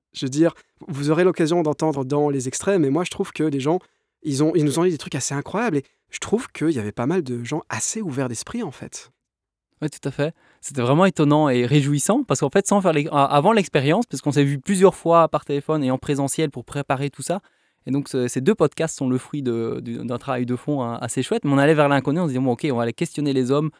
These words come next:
Speaker 1: Mhm.
Speaker 2: quand ils sont, euh, dans le parc, euh, au soleil, en plein été à Bruxelles. » Et en fait, euh, on a, tout le monde a participé, on n'a eu aucun refus.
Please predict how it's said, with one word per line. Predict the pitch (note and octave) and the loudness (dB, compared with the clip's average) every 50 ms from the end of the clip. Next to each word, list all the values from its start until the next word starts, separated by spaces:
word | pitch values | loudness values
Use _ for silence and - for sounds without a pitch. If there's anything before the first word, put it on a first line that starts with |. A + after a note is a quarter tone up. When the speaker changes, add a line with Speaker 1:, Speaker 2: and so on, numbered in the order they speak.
| _ - | _ -10
Speaker 1:
Mhm. | D3+ C#3 A#2 B2 D3 C3+ B2+ - | -8 -8 -6 -6 -6 -6 -6 -6
Speaker 2:
quand | - B2+ | -4 -4
ils | B2 A#2+ | -4 -2
sont, | - C3+ C3+ C3+ | -2 -2 0 0
euh, | C3 A#2+ A2+ A2+ | 2 2 0 0
dans | A2+ B2+ C#3 | 0 0 2
le | C#3+ C#3 B2+ | 2 0 0
parc, | - - C#3 D3 D3+ - - C3+ | 0 0 0 0 0 -2 -4 -4
euh, | B2 A#2+ A#2+ | -2 0 0
au | A#2+ C3 C3+ | 0 -2 -2
soleil, | - - C3+ C3 C3 C#3 C#3+ D3 C#3+ C3 | -2 -2 0 2 2 2 2 2 0 0
en | B2 | -2
plein | A#2+ - C#3+ C3+ C3 | -4 -4 -2 -2 0
été | C3 C3 B2 - C#3 C#3+ | -2 -2 -2 -2 -2 -2
à | C3+ C3 | -2 -2
Bruxelles. » | A#2+ B2+ B2+ - - E3+ G#3+ A3+ D3 A2+ - _ _ _ _ _ _ _ _ _ _ _ _ - | -2 -4 -4 0 0 0 0 0 -2 -4 -8 _ _ _ _ _ _ _ _ _ _ _ _ -4
Et | C#3+ C#3 | -2 -2
en | B2+ B2 B2 | -2 -2 -4
fait, | - - A3+ A3+ - | -4 -6 -6 -6 -6
euh, | C#3+ C#3 C3 B2+ B2 B2 A#2+ A#2+ A#2+ A#2 - - | -8 -8 -8 -6 -6 -6 -8 -8 -8 -10 -10 -8
on | - C#3 C3 C3 | -6 -4 -2 -2
a, | C3 A2+ A2+ - - _ - F#3 | -4 -4 -8 -12 -14 _ -10 -4
tout | - G#3+ | 0 2
le | G3 | 4
monde | F#3+ A3 B3 | 6 6 4
a | G#3+ E3 | 4 2
participé, | - - D3+ - - - - - C#3 - F3 A3+ C4 - | 0 -2 -4 -6 -8 -12 -12 -12 -4 -2 0 0 0 0
on | - C#3 | 0 2
n'a | C3+ C3+ | 4 4
eu | C#3+ | 4
aucun | F3 F#3+ - - G3+ | 4 4 2 0 -2
refus. | F3 - D#3 - - C#3+ D#3+ | 0 -2 -2 -2 -2 -4 -4